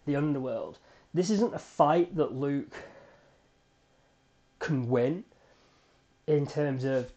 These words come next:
getting rid of all organised crime. It's always going to be there.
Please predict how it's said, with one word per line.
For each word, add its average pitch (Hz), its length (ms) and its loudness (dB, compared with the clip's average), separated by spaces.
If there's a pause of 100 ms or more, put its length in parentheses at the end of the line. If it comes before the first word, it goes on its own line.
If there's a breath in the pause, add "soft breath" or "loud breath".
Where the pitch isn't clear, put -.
(220)
getting 160 340 2
rid 147 160 4
of 123 100 -2
all 123 460 0
organised 107 420 -6
crime. 160 360 -2
It's 139 180 -12
always 131 340 -2
going 120 240 -4
to 127 100 -12
be 135 320 -2
there. 113 280 -12